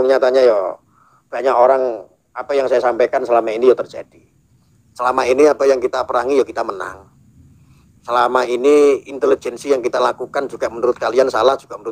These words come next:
kami benar. Kami selalu mer-, selalu melawan arus, yang kita lawan arus juga akhirnya ya chaos mereka. Kita melawan arus, walaupun satu juta orang di sana itu nggak percaya.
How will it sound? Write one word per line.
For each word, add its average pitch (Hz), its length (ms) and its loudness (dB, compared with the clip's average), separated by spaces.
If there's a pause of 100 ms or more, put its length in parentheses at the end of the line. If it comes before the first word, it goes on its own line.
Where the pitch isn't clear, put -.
kami 113 160 -8
benar. - 320 -18 (320)
Kami 127 160 -2
selalu 165 480 4 (400)
mer-, 147 160 -8
selalu 147 320 0
melawan 147 320 4 (160)
arus, 156 240 2
yang 139 80 0
kita 135 160 -6
lawan 135 400 2
arus 160 240 0
juga 160 240 -6
akhirnya 120 240 -8
ya 131 160 2
chaos 92 480 -8
mereka. - 480 -20 (240)
Kita - 160 -4
melawan 226 320 2 (160)
arus, 214 240 2 (400)
walaupun 180 400 4
satu 165 320 2
juta 131 240 -6
orang 139 240 2
di 127 80 -4
sana 127 240 -2
itu 127 160 -4
nggak - 160 0
percaya. 120 480 -10